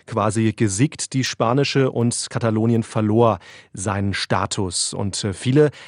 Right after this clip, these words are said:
erinnern an dieses Jahr zurück, an siebzehnhundertvierzehn. Und das, obwohl das schon sehr lange her ist natürlich, äh, denken da eben viele Leute in Katalonien zurück und sagen, "Mensch, da quasi ist es passiert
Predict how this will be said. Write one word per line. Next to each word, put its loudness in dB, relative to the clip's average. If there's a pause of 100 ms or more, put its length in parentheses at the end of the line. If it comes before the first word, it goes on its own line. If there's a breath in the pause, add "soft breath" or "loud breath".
(100)
erinnern -2
an -2
dieses -2
Jahr 2
zurück, -2
an -4
siebzehnhundertvierzehn. 0
Und 0
das, -2 (460 loud breath)
obwohl 4
das 4
schon 4
sehr 2
lange 2
her 2
ist -6
natürlich, 0
äh, 0
denken -4
da 0
eben 0
viele -2
Leute 2
in -2
Katalonien 0
zurück 0
und 0
sagen, 0
"Mensch, 0
da 2
quasi 0 (340 loud breath)
ist 2
es 2
passiert 0